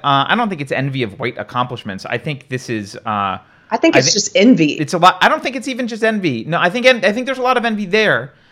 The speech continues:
Speaker 1: um, for stuff. But I think it's mostly, uh, self-hatred and resentment. That's, it's like there's a,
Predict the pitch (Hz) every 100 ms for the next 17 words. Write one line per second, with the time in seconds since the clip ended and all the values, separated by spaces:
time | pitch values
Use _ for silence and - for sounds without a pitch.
0 | _ _ - 147 147 143 135 135 _ _
1 | _ - - 151 - 151 131 - - 165
2 | 151 151 156 208 214 - 165 196 - 180
3 | 165 156 135 127 123 - 170 - 151 160
4 | 185 160 123 120 110 120 117 139 170 -
5 | - 110 110 - - 123 - 139 147 160
6 | 160 131